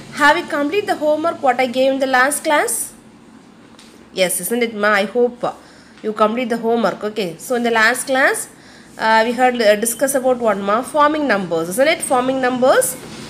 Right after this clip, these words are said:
Uh, so, uh, under the topic we learned about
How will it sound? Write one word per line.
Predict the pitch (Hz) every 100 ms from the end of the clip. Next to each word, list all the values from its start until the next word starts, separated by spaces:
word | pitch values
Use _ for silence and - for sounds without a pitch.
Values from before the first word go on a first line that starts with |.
| - - - -
Uh, | 226 240
so, | 240 277 349 605 - - - - -
uh, | 226 233 233 233 226
under | 226 269
the | 294
topic | 277 269 254 349 294
we | 269
learned | 254 262 262
about | 240 262 403 -